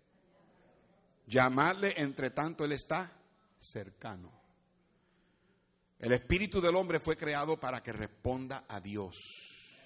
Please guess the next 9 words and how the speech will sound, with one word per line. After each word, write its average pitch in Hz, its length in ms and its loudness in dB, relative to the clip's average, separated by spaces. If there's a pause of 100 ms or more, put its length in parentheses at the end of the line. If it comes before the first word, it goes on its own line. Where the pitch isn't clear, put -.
(3500)
Y 95 120 -6
una 131 160 2
de 143 60 4
las 139 100 0
palabras 131 440 0
más 135 260 -2 (400)
peligrosas 120 760 -2
que - 140 -8
el 92 80 -8